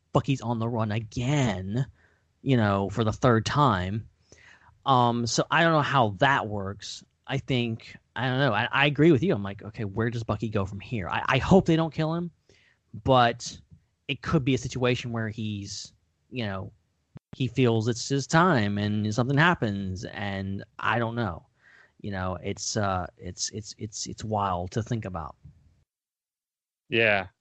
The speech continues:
Speaker 2: Okay. Okay. Um, but ending this, I think we're, we're gonna get into, like, that, that Madam, Madam Hydra stuff, definitely, for sure. We're gonna get, we're gonna get the solidi-,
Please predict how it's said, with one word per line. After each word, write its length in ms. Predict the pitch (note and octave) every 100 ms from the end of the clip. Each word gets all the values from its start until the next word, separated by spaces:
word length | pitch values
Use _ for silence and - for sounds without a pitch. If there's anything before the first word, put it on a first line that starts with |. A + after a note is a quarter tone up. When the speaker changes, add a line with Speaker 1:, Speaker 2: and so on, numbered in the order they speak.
| -
Speaker 2:
Okay. 460 | C3 - A2 A2 A2
Okay. 460 | B2 B2+ A#2 G#2+ A2+ - _ _ _
Um, 520 | A2+ G#2+ G#2+ G#2 G#2 - _ _ _ _ _ _ F#2 _ _
but 360 | D3+ B2+ A#2+ - _ -
ending 360 | D#3+ D#3+ D3
this, 220 | C#3+ D#3 C#3+
I 80 |
think 180 | B2 D3
we're, 220 | C#3 C3 A#2
we're 120 | B2
gonna 160 | B2+
get 180 | A#2+ B2+
into, 540 | B2 A#2 B2 A#2+ A2+ G#2 _ _ _ _ _ _ _ -
like, 360 | A2 A#2 A2
that, 240 | A#2+ A2 -
that 240 | A2+ F#2
Madam, 420 | A2 A2+ A2+ G2+
Madam 280 | G#2 A#2+ B2
Hydra 340 | A2+ A2+ A2+ G#2+
stuff, 260 | A2+ G#2+
definitely, 360 | A#2 A2+ A2+ G#2+
for 180 | - A2+
sure. 480 | - A2 G#2+ G#2+ - _ _ _ _ _ _ _
We're 160 | B2 C3
gonna 200 | C3+ B2
get, 260 | B2+ C3 - -
we're 180 | C3 B2
gonna 240 | B2+ B2
get 240 | B2+ B2+
the 160 | - A#2+
solidi-, 500 | A2+ - B2+ C3+ C3+